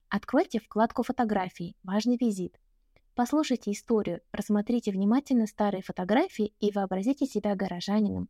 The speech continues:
участником того знаменательного события. Жарким июньским днём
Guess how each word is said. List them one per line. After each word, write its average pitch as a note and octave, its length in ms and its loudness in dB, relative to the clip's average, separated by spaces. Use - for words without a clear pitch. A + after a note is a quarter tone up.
участником A#3+ 640 0
того G3 260 -2
знаменательного F#3+ 680 0
события. F3+ 560 -8
Жарким C#4 420 2
июньским A#3+ 540 2
днём G3+ 360 -2